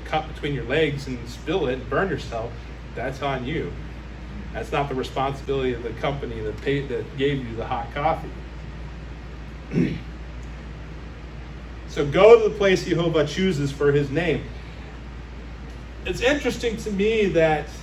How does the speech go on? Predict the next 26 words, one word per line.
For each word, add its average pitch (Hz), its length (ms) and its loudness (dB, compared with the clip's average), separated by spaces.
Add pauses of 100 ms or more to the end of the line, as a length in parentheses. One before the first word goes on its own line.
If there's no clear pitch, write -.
(1200)
God 170 400 4
says 180 340 0
specifically, 147 760 -4
"I'm 160 260 0
putting 165 280 -2
in 127 120 -4
charge 139 480 0
certain - 480 -8
people. 127 240 -8 (1400)
And 131 220 -2
these 165 260 2
are 147 40 -2
the 143 60 -4
people 156 340 0
in, 131 200 -2
in 139 100 -2
order." 135 320 -2 (240)
Did 165 160 8
that 190 260 8
always, 202 600 4 (800)
did 156 100 2
the 147 60 -2
people 196 340 2
like 156 340 2
those 208 200 4
people? 254 400 -6